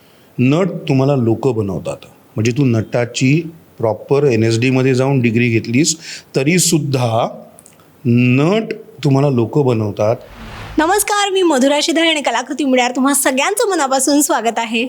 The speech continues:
Speaker 2: मराठी रंगभूमीवर सध्या अनेक नवनवीन नाटकं येत आहेत आणि यामध्ये काही जुनी नाटकं पुन्हा एकदा नव्याने आपल्या भेटीला येत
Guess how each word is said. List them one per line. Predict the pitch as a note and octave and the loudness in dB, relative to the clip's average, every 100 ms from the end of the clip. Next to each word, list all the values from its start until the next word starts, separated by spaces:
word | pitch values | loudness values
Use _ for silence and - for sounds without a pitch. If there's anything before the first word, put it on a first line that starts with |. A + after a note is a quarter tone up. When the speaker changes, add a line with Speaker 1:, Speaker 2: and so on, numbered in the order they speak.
| - | 0
Speaker 2:
मराठी | A#3+ A3+ B3 D4 | 0 2 0 -2
रंगभूमीवर | C4 A#3+ A#3+ B3+ B3 A#3+ | 0 0 2 2 2 0
सध्या | B3 B3+ G3+ B3+ | -2 -2 0 -2
अनेक | A3 B3 E4 | -2 -2 2
नवनवीन | C#4 G#3+ G#3+ A#3+ F#4+ | 2 2 0 0 2
नाटकं | F#4 A#3+ - A3 | 2 2 -2 -2
येत | G3+ G3 | -2 -2
आहेत | F#3+ A3 - - - | -4 -4 -6 -8 -4
आणि | G#3+ C4+ D4+ | 0 2 2
यामध्ये | A3+ C4 C#4 C4+ | 2 2 2 0
काही | C#4 B3+ A3+ E4 | -2 -2 2 2
जुनी | D4 E4 | 4 4
नाटकं | G4 C#4+ G#3+ B3 | 4 0 -2 -4
पुन्हा | - D4 C4+ C#4+ | 0 2 2 2
एकदा | E4+ D#4 | 0 2
नव्याने | E4 C#4 C4+ D4 | 2 2 2 0
आपल्या | C4+ C4+ | 0 0
भेटीला | C#4 C4 A#3 A#3 | 0 0 2 0
येत | A#3+ | 2